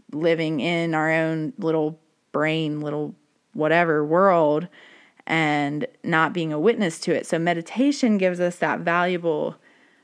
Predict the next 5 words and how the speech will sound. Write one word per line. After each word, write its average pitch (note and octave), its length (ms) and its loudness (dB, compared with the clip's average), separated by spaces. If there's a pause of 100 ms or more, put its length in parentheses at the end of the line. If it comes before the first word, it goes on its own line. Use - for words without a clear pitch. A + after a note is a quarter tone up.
(160)
um, D#3 600 -2 (1700)
valuable E3 840 2 (360)
tool, C4 460 4
valuable F#3 400 2
place G3+ 640 -2